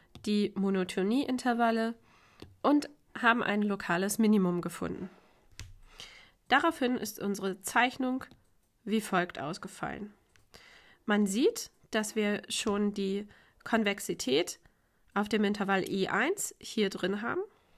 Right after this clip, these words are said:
Und wir haben hier auch Konvexität und hier haben wir Konkavität. Das Einzige, was fehlt, ist der genaue Ort des Wendepunktes.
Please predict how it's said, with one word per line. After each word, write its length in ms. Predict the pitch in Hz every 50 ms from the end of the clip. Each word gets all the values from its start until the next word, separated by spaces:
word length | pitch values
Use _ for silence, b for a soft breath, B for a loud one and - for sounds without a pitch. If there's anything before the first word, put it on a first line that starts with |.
| b b b b b b b b b b _ - - - - - - - - B B B B B B B B B B B B B B B _ _ _ _ -
Und 360 | 240 262 277 285 285 - - _
wir 240 | - 214 220 220 220
haben 220 | 220 208 208 208 202
hier 500 | 208 208 - - 269 285 311 330 330 -
auch 300 | - - 240 247 247 -
Konvexität 920 | - - 285 269 262 262 254 - - - 247 - - 247 247 254 254 - - B B B B B B B B
und 160 | 233 240 233
hier 380 | - - - 233 233 233 240 226
haben 260 | 226 214 220 220 214 - -
wir 180 | 226 220 214
Konkavität. 840 | 214 - - 208 208 - - 185 185 185 185 - - 196 - - - B B B B B
Das 140 | B - 226
Einzige, 460 | - - 277 311 330 - 359 302 269
was 180 | 226 226 226 -
fehlt, 320 | - - 226 233 240 233
ist 240 | - 214 208 - - B B B B B B _ _ _ _ _ _ _ - B B B B B B B
der 100 | 269 269
genaue 480 | 262 226 226 214 196 208 240 262 - -
Ort 460 | 208 208 220 254 - - - - -
des 220 | 320 302 - -
Wendepunktes. 880 | - 196 196 190 190 185 - - - - - - - - - - -